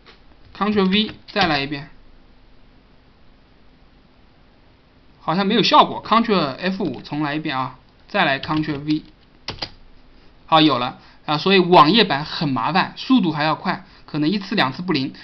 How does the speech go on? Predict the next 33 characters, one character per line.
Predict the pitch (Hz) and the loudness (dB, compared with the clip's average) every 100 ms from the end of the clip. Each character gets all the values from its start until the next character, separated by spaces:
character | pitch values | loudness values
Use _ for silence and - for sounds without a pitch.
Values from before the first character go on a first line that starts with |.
| - | -6
那 | 240 | 4
么 | 247 | 6
这 | 311 | 6
次 | 254 226 | 6 4
已 | 147 | 0
经 | 139 | -4
全 | 139 147 170 | -4 -4 -4
部 | |
出 | 160 175 | -2 -2
现 | 185 | -2
了， | 127 - _ - | -2 -12 _ -8
看 | - 233 | 2 4
到 | |
没 | 170 | 4
有？ | 123 - - - - | 0 -4 -16 -20 -8
这 | - 339 | 4 6
就 | 285 254 | 6 4
是 | 226 | 2
网 | 175 120 151 | 0 0 -2
页 | 254 | -4
版 | 185 120 | -4 -8
的。 | - - | -10 -2
当 | 233 247 | 4 6
然， | 202 185 | 6 4
我 | 160 | 2
把 | 190 151 | 2 2
这 | |
个 | 175 | 2
原 | 151 143 | 0 0
版 | 196 | 0
的 | 147 | 0
打 | 131 | -4
开， | 117 127 143 | -8 -12 -14